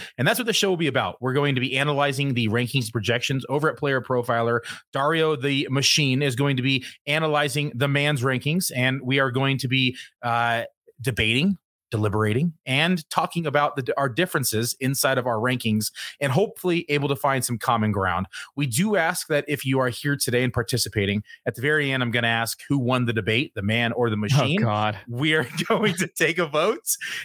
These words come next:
Speaker 1: and we wanna know who won the debate, the man or the machine.
Speaker 2: <laughs>
Speaker 1: Uh, are we ready for this, Dario?
Speaker 2: I, I suppose we're as ready as we'll ever be.
Speaker 1: As ready as we're ever gonna be. That's right. So,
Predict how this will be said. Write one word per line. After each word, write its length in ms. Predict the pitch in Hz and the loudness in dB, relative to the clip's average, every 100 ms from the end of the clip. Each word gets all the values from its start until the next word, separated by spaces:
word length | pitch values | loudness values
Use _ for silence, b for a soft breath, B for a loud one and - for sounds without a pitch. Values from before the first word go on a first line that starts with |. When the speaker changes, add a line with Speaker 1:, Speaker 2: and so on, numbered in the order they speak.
| B | B
Speaker 1:
and 160 | 131 123 | 0 2
we 80 | |
wanna 220 | 127 135 123 | 2 0 2
know 200 | 123 117 | 0 0
who 300 | 123 123 127 | 0 0 -2
won 400 | 110 113 110 123 | 0 0 0 -2
the 80 | 107 | -2
debate, 380 | 104 90 92 85 | 0 2 0 -2
the 60 | 98 | -4
man 360 | 113 117 117 117 | 0 0 0 0
or 200 | 110 104 | 0 0
the 80 | 98 | 0
machine. 480 | 92 - 90 85 76 - | 0 0 0 -6 -6 0
Speaker 2:
<laughs> 280 | 120 - | 0 0
Speaker 1:
Uh, 520 | - 110 110 110 110 120 92 _ - | -2 0 2 2 0 -2 -8 _ -4
are 120 | 127 | 0
we 100 | 135 | 2
ready 220 | 135 135 | 0 0
for 100 | 131 | -2
this, 140 | 147 | -2
Dario? 360 | 147 143 151 151 _ _ _ _ b b b - | 0 0 0 -4 _ _ _ _ b b b -4
Speaker 2:
I, 400 | 131 135 135 131 | 0 0 0 0
I 160 | 127 | 0
suppose 340 | 123 - 151 143 | -2 0 0 2
we're 160 | 147 | 0
as 160 | 135 113 | 0 2
ready 220 | 135 143 | 2 2
as 100 | 123 | 0
we'll 160 | 131 127 | 0 0
ever 220 | 135 117 | 0 0
be. 360 | 107 107 107 123 b b b b _ - 123 - | 0 2 0 -2 b b b b _ -12 -10 -4
Speaker 1:
As 220 | 104 92 | -4 -2
ready 240 | 117 123 | 0 0
as 80 | 123 | 0
we're 80 | 123 | 0
ever 120 | 117 | 0
gonna 100 | 113 | 0
be. 100 | 107 | 0
That's 240 | 107 117 | 0 0
right. 260 | 120 110 98 | 0 -2 -2
So, 300 | - 135 120 | -2 0 0